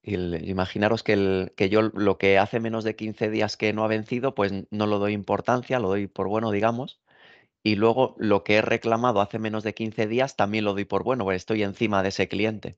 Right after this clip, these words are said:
¿vale? Entonces, de los doce millones y pico que tenía, me centro en cien mil euros, ¿vale? El, un, únicamente, con, con dos clics. Y luego, aparte, eso ya lo tengo ordenado por, por cliente, el, el número de efectos que tiene y el importe.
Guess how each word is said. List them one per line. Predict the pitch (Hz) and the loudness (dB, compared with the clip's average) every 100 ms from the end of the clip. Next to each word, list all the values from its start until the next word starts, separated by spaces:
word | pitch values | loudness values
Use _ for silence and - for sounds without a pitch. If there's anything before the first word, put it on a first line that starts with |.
| - | -14
¿vale? | 110 - - - - - | -14 -16 -20 -20 -12 -6
Entonces, | 95 123 - | 0 0 2
de | 107 | 2
los | 101 101 | 2 2
doce | 117 143 | -2 -2
millones | 127 123 123 127 | -2 -2 -2 -4
y | - | -6
pico | 131 127 | -4 -2
que | 127 | 0
tenía, | 117 135 135 - _ - | 0 0 -2 -4 _ 0
me | 104 | 0
centro | 101 123 - 127 | 2 0 0 -2
en | |
cien | 113 110 104 | 0 -2 0
mil | 110 123 | 4 4
euros, | 117 95 - _ _ _ | 4 -2 -8 _ _ _
¿vale? | 107 113 | -12 -8
El, | 107 92 | -6 -4
un, | 107 104 | -6 -2
únicamente, | 113 107 104 104 127 123 92 _ - - - | 0 2 2 2 2 -2 -10 _ -20 -8 0
con, | 98 98 98 90 | 0 0 -4 -2
con | - 98 | 0 0
dos | 104 104 | 0 -2
clics. | - 135 - - _ _ - _ _ | -4 -6 -6 -16 _ _ -20 _ _
Y | 104 101 98 92 | 0 2 2 0
luego, | - 110 123 143 | 0 2 4 4
aparte, | 98 - 120 123 | 4 2 0 -2
eso | - | -2
ya | 110 | 0
lo | 104 | 0
tengo | 113 107 | -2 -2
ordenado | 104 104 104 101 | -2 -2 -2 0
por, | 104 101 98 - | 2 2 -2 -6
por | - 104 - | -2 0 0
cliente, | 104 123 147 175 170 - - - | 0 0 0 -4 -4 -6 -20 -4
el, | 95 95 90 90 87 - | 0 0 0 0 -2 -2
el | 98 | -2
número | 104 104 101 | 0 2 2
de | |
efectos | 101 107 - 101 | 2 -2 -2 -4
que | 104 | -2
tiene | 95 117 113 | 0 0 2
y | 104 | 2
el | 104 | 2
importe. | 101 123 135 - 175 | 2 2 2 2 -2